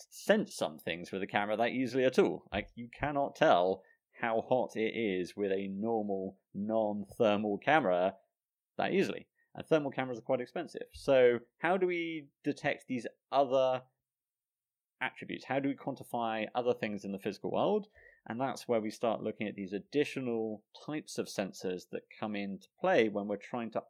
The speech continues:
answer a question. And often video provides incredible context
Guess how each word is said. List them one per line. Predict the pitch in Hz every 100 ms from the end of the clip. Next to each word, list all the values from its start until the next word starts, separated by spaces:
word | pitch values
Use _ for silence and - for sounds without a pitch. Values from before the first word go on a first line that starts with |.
| -
answer | 98 90 - -
a | -
question. | - - - - - - _ _ 113
And |
often | 143 147 131 110
video | 127 113 110
provides | 107 104 101 95 87 - _ -
incredible | 107 127 107 101 -
context | - 160 - 82 - -